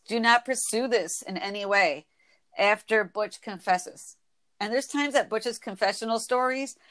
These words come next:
do involve Dawn killing some of the family members, but they never follow that. They're like, "Look, he said, you know,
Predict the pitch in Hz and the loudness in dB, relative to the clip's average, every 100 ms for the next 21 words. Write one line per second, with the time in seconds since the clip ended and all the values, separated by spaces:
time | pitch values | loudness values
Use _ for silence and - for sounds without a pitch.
0 | _ _ - 262 262 226 220 220 208 208 | _ _ 0 2 2 4 8 8 8 2
1 | 208 202 180 - 226 202 220 196 165 190 | 2 0 -4 -6 -6 -6 -8 -6 -6 -4
2 | 185 170 143 131 113 165 - 165 196 202 | -6 -8 -10 -12 -14 -8 -4 0 0 2
3 | 202 196 190 196 180 151 147 - 170 165 | 2 2 6 8 8 4 0 2 2 2
4 | 190 165 190 196 - 185 180 185 165 | 2 0 -2 -2 2 2 2 -2 -4